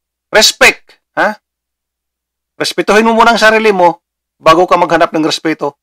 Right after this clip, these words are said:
sa iba. So hanggang dyan ito, hanggang dito lang po muna mga kaibigan, mga kalingap. Hanggang sa susunod. Bayo na T V po. Pakisubscribe po ang aking YouTube channel at pakihit po ang notification bell para po updated po kayo sa aking mga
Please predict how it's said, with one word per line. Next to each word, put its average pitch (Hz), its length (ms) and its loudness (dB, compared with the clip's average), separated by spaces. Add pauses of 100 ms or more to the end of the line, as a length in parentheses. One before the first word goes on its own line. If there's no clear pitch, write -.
sa - 160 -12
iba. 127 240 -6 (600)
So - 80 -8
hanggang 185 320 0
dyan 233 160 0
ito, 226 320 -2
hanggang 170 240 -4
dito 202 160 -2
lang 214 160 0
po 214 80 2
muna 214 160 4
mga 208 240 2
kaibigan, 208 160 2
mga 202 160 2
kalingap. 185 320 0 (1300)
Hanggang 165 240 -2
sa 202 80 0
susunod. 190 480 0 (2500)
Bayo 190 320 -2
na 262 80 0
T 262 80 -4
V 269 160 -4
po. 262 240 -4 (400)
Pakisubscribe 160 480 -4
po 190 160 0
ang 170 80 2
aking 160 240 -4
YouTube 151 160 -8
channel 226 400 0 (800)
at 160 160 -4
pakihit 160 240 -2
po 165 160 -2
ang 147 80 -2
notification 143 400 -8
bell 139 160 -6
para 139 160 -2
po 131 160 -4
updated 131 320 -8
po 131 80 -8
kayo 123 160 -6
sa - 160 -8
aking 127 160 -10
mga 117 240 -12